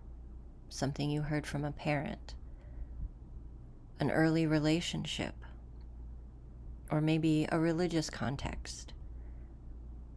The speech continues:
You learned this belief at a time when it may have been adaptive,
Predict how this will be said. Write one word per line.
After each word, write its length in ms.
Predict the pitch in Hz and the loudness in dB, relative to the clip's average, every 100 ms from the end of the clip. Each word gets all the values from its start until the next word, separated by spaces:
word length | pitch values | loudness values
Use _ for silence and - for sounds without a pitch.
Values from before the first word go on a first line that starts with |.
| - - - - - - - - - - - - - | -14 -14 -14 -14 -14 -14 -16 -12 -8 -8 -10 -14 -2
You 260 | 165 190 220 | 8 10 10
learned 340 | 202 190 190 | 10 8 6
this 300 | 180 160 160 | 2 0 0
belief 400 | - 156 151 151 | 2 4 4 4
at 100 | 147 | 2
a 60 | 147 | 0
time 380 | - 143 151 151 | 0 2 4 4
when 120 | 147 | 2
it 100 | - | 4
may 180 | 147 156 | 4 4
have 240 | 170 - | 2 0
been 180 | 143 147 | 0 2
adaptive, 720 | 147 - - - - - | 2 2 0 -2 -4 -6